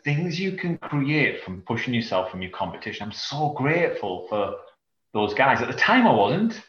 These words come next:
At the time, I was like, "Why do these guys have to all be British? Why couldn't it just be another nationality?" <laughs> And why do they have to turn up every weekend? Why can't they be ill or injured?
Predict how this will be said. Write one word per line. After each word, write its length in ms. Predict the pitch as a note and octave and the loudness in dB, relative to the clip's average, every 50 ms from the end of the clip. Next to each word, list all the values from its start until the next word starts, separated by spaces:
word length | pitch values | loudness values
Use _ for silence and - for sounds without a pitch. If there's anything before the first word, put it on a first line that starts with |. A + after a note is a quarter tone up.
| _ _ _ _ - - | _ _ _ _ -2 -2
At 100 | C3+ C#3+ | 0 0
the 60 | C#3+ | 0
time, 260 | - - F3+ G3 G3+ | -2 0 0 2 4
I 80 | F#3+ E3 | 4 4
was 100 | C#3 B2+ | 4 4
like, 220 | B2 A2 G#2 G#2+ | 4 4 4 6
"Why 180 | G#2+ A2+ B2 C3+ | 6 6 8 8
do 80 | C#3+ C3+ | 8 8
these 200 | C#3 C3+ C3 - | 6 6 6 8
guys 320 | C#3+ C3+ C3+ B2 A2+ A2 | 8 8 8 8 6 4
have 200 | A2 A2+ A2+ - - | 2 0 0 0 0
to 60 | - | 4
all 200 | C#3 B2 C3 B2+ | 6 6 8 8
be 60 | C#3 C3 | 6 4
British? 480 | - D3 D3 C#3+ B2+ A2 - - - | 6 8 8 8 8 6 2 0 2
Why 180 | A2 A2+ B2+ C#3 | 4 6 6 6
couldn't 260 | C3+ - D3 D3 C#3+ | 6 4 4 4 4
it 60 | C#3 | 2
just 220 | C#3 D3+ C#3 - - | 2 2 0 2 4
be 120 | D3 D#3 | 4 6
another 200 | C#3+ D3 D3 E3 | 6 6 6 6
nationality?" 1300 | C3+ D3+ C#3 - - D#3 D3+ D#3 E3+ D#3+ D3+ - B2+ B2+ - - D#3+ - - - A3+ - - - A3+ E3+ | 6 6 4 4 4 6 8 8 8 8 6 6 4 4 4 2 2 2 4 4 4 4 6 6 4 4
<laughs> 60 | - - - - - - - - - - _ _ _ - D3+ D#3 - | 4 0 -4 -6 -6 -10 -10 -14 -16 -18 _ _ _ 0 0 0 0
And 160 | - B2+ A#2+ | 0 -2 2
why 200 | A2 A2+ B2+ C#3+ | 6 6 6 8
do 100 | D3+ D#3 | 6 6
they 100 | D3+ D#3 | 4 4
have 220 | C#3 - - - - | 4 2 0 -4 -6
to 80 | - | -8
turn 240 | - - D3 D#3+ E3 | -2 2 4 6 6
up 120 | E3 D#3+ A#2+ | 6 4 6
every 300 | A2 A2+ A#2 C3 C#3 C3+ | 4 4 6 6 6 6
weekend? 380 | C#3+ C#3 - D#3 D3+ C3+ G#2+ | 6 6 6 4 4 4 4
Why 160 | F#2+ A2+ C#3 | 4 4 4
can't 240 | D3 - E3 F3 F#3 | 4 2 0 0 0
they 60 | F#3 | 0
be 220 | E3+ F#3 F#3 F#3 - E3+ | 2 2 0 0 4 4
ill 220 | F#3+ G#3 E3+ A#2+ | 6 6 6 6
or 180 | G2 F#2 - F3 | 4 4 4 4
injured? 380 | F#3 F#3+ F#3 - G#2+ G#2+ G2 | 2 2 4 2 2 2 4